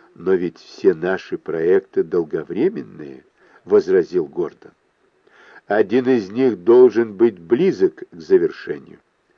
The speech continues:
Скажем, Дордонь». «Нет-нет, я бы не советовал говорить о нем». «Мне самому нужна победа», заявил Дониджер.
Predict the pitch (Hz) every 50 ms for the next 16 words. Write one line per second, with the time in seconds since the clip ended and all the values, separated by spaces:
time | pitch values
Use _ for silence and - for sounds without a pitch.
0 | _ _ _ - - - - 139 147 131 127 147 151 143 135 135 _ _ _ _
1 | _ _ _ 92 85 78 127 135 147 135 117 92 95 85 71 62 _ _ _ _
2 | _ _ _ _ _ _ _ _ _ _ _ - - - - - _ _ 98 104
3 | 120 120 120 - - 120 147 151 113 - - - 82 87 85 82 78 90 87 87
4 | 90 - - 90 87 90 143 196 202 - 180 151 143 120 101 90 95 85 85 82
5 | 73 67 - - 76 69 69 80 - - _ _ _ _ _ _ _ _ _ -
6 | - - - - _ _ 87 90 95 104 120 143 165 160 - - 135 135 131 135
7 | 135 131 123 120 117 127 165 196 196 190 185 165 131 98 92 95 92 92 87 80
8 | - - 85 82 76 80 85 80 73 76 82 76 78 85 82 80 76 85 82 78
9 | 73 73 87 82 76 71 71 67 67 64 73 69 64 -